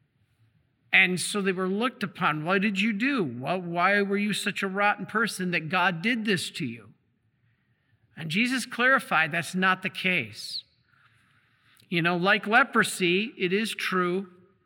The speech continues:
sin is contagious. Um, and we can actually spread it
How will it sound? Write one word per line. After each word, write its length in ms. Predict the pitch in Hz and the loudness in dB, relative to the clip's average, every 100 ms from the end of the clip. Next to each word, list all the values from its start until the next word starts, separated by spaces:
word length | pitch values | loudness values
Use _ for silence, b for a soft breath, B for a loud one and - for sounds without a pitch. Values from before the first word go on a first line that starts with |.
| _ _ - | _ _ -10
sin 500 | - - 240 247 247 | -6 0 2 4 2
is 320 | 226 233 208 | 0 0 0
contagious. 1040 | - 208 - 190 185 143 101 90 - - _ _ b b b b b - | -4 -4 -2 0 0 -2 -10 -12 -12 -14 _ _ b b b b b -2
Um, 380 | 143 160 160 151 | 2 2 2 0
and 100 | 180 | 2
we 100 | 185 | 2
can 220 | 190 185 - | 2 -2 4
actually 580 | 208 226 - 240 226 214 | 4 4 0 -2 -2 -2
spread 560 | - - 208 220 220 | -4 -6 0 2 4
it 140 | 185 | 2